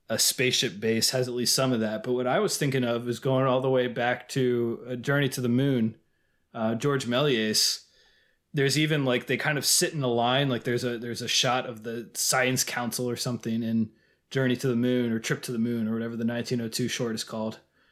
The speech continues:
by George Méliès. And just, like, this, uh, again, a, a weird planet where they're walking around and things just look kind of off. Uh, I was getting some Méliès vibes, s-, particularly the second half.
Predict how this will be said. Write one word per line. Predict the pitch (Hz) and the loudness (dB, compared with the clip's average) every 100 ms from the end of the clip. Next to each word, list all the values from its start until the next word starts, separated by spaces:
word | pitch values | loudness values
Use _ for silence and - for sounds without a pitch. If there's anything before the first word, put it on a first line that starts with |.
| _ _ _ - | _ _ _ -2
by | 113 113 110 | 0 2 0
George | 107 120 110 | -2 -4 -4
Méliès. | 117 117 113 110 107 - - - _ _ | -2 0 2 2 2 0 -4 -16 _ _
And | 123 113 113 113 - - 127 | -4 -2 0 -2 -6 -16 -8
just, | 135 131 - | -2 2 2
like, | 123 110 | 2 -2
this, | 123 117 - - - 92 | -2 0 2 0 -6 -16
uh, | - _ _ 143 | -16 _ _ -4
again, | 131 127 123 113 - _ | 0 0 0 -2 -6 _
a, | 135 120 135 | -6 -6 -6
a | |
weird | 123 135 135 131 | -2 0 0 0
planet | 135 131 120 | 0 2 0
where | 127 120 | -2 -2
they're | 117 | -2
walking | 117 117 127 | 0 0 -2
around | 123 120 120 120 117 | -2 -2 -2 0 0
and | 110 113 107 | 0 -2 -2
things | 123 120 - 107 | 0 0 0 -4
just | 147 127 | -6 -4
look | 131 113 | -4 -4
kind | 123 117 | -4 -4
of | 107 | -2
off. | 117 117 - - _ _ _ _ _ | -2 -2 -4 -20 _ _ _ _ _
Uh, | - 101 - - | -6 -6 -6 -2
I | 139 | 2
was | 156 147 | 2 2
getting | 139 131 | 0 0
some | 131 123 | 2 2
Méliès | 120 117 107 - | 2 2 0 -4
vibes, | 113 110 107 - - | -6 -8 -8 -8 -8
s-, | - | -8
particularly | - 151 147 127 117 113 110 | -4 -2 -2 -2 -4 -4 -4
the | 107 | -4
second | 110 113 113 107 | -4 -4 -8 -12
half. | 110 110 - | -12 -14 -18